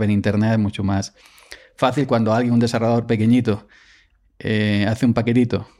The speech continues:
para, eh, un, un, el software que haya hecho para distribuciones,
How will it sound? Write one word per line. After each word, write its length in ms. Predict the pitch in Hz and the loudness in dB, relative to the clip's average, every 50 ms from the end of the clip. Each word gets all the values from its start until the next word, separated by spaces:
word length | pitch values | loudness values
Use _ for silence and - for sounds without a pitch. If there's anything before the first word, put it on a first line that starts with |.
| _ _ _ _ | _ _ _ _
para, 340 | 117 120 117 110 98 95 - - - _ - - | 0 2 2 0 -2 -4 -8 -18 -20 _ -16 -10
eh, 340 | 107 104 104 101 98 95 98 | -8 -6 -4 -4 -4 -4 -4
un, 580 | 101 101 101 104 104 104 - - 104 107 110 - | -4 -2 -2 -2 -2 -2 -2 -4 -4 -4 -6 -4
un, 340 | - 113 110 107 110 110 104 | -2 -2 0 2 0 0 0
el 80 | 104 104 | -2 -4
software 340 | - - 135 123 117 101 90 | 0 0 2 2 2 0 0
que 180 | - 98 95 | -2 -2 0
haya 220 | 98 98 104 110 117 | 0 2 2 0 0
hecho 140 | 117 - 107 | -2 -4 -6
para 140 | 98 101 | -6 -6
distribuciones, 600 | 98 - - 113 104 104 139 135 131 143 143 139 | -6 -6 -4 -6 -4 0 0 2 2 2 0 0